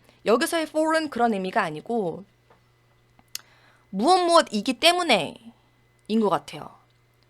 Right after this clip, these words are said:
드물지만 무엇 무엇이기 때문에라고 해석이 되는 경우도 있거든요. 그래서, 어, 그 for disgusting moment, 그러니까 굉장히, 어, 막 지루셔 에버트가 여기서, 여기서 어, 어떤 사람인가 하면은 이제 그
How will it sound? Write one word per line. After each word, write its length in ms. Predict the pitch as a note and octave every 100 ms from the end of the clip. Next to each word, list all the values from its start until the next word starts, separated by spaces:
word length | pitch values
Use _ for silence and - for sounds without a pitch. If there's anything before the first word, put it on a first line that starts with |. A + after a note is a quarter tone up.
| _ _ _ -
드물지만 680 | G#3+ C4 F#4 - B3 C4+ A3
무엇 240 | F#3 C#4 F4
무엇이기 520 | C#4 C4+ A3+ G3 A#3+
때문에라고 720 | A#3+ D#4+ E4+ E4 C#4 F#3+ G3+
해석이 300 | A3+ C#4 D#4+
되는 240 | D#4+ A3+ A3
경우도 380 | G#3 G3 F#3+ F3
있거든요. 760 | D3 G3 F#3 D#3 D#3+ D#3 D3+ -
그래서, 420 | F#3 F3+ C#4+ G4 - - - - -
어, 680 | - G3+ G3+ F#3+ F3+ E3+ C#3+ - - _ _
그 540 | - G3 F3+ E3 D3+ - -
for 200 | C4+ B3+
disgusting 580 | A3+ - D#4+ F#4 - G#3+
moment, 440 | F3 E3 D#3 -
그러니까 200 | F3 E3+ - _
굉장히, 640 | B3 C4+ D#4 D#4 E4 F4 - - _ _ -
어, 320 | C#4 D#4+ E4
막 320 | A3+ G#3 - _ _ _ - _
지루셔 400 | - B3+ E4 F4+
에버트가 440 | C#4+ G3+ - G3+ F3
여기서, 340 | A#3+ C#4 D4
여기서 340 | G3+ A#3 B3+ -
어, 120 | - G3+
어떤 300 | G#3 G#3+ G4
사람인가 460 | F#4+ F4+ D#4+ A#3+ A3
하면은 320 | G#3 G3+ G3+
이제 240 | E3 E3 D3+
그 320 | - D3+